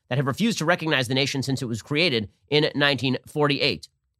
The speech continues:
Netanyahu said this will be a very warm peace, adding that Israel and Morocco would quickly set up liaison offices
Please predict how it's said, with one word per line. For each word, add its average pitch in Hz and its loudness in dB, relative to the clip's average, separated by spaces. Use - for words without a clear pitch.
Netanyahu 156 2
said 139 -2
this 127 -4
will 135 -2
be 135 0
a 120 -2
very 180 4
warm 143 2
peace, 202 -2
adding 165 2
that - -4
Israel 165 2
and 143 2
Morocco 127 4
would 120 -2
quickly - -2
set 139 -2
up 113 -2
liaison 139 -2
offices 120 -2